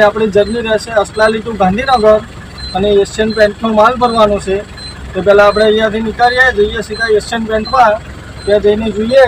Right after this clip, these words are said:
કેટલો ટાઈમ લાગે છે અને ક્યારે ગાડી ભરે છે. તો અત્યારે યાર પ્રેશર બને છે, તો યાર ભરાઈ જાય પછી નીકળીએ, જઈએ સીધા એશિયન પેઇન્ટમાં અસલાલી, જોઈએ કેટલા ટાઈમમાં ભરે છે,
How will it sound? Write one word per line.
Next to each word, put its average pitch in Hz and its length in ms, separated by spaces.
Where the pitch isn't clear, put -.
કેટલો 220 260
ટાઈમ 214 320
લાગે 208 240
છે 208 120
અને 208 140
ક્યારે 202 320
ગાડી 190 260
ભરે 185 200
છે. 196 240
તો 190 80
અત્યારે 196 440
યાર 202 200
પ્રેશર 214 340
બને 247 320
છે, 214 100
તો 190 60
યાર 196 300
ભરાઈ 233 260
જાય 208 180
પછી 196 260
નીકળીએ, 214 480
જઈએ 196 240
સીધા 196 340
એશિયન 196 320
પેઇન્ટમાં 196 380
અસલાલી, 220 500
જોઈએ 208 340
કેટલા 196 300
ટાઈમમાં 190 400
ભરે 185 240
છે, 185 80